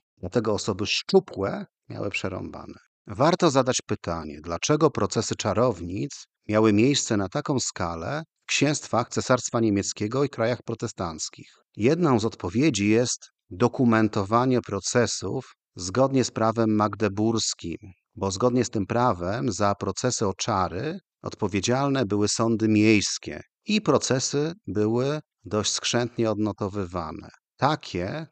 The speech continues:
takie protestanckie zamiłowanie do porządku.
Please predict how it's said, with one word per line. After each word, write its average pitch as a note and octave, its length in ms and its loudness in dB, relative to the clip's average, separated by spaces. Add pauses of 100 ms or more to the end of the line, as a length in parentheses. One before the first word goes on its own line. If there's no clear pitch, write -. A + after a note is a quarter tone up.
(160)
takie D#3 220 0
protestanckie C3+ 1040 2
zamiłowanie G#2 1080 0 (260)
do G2 100 -4
porządku. - 800 -10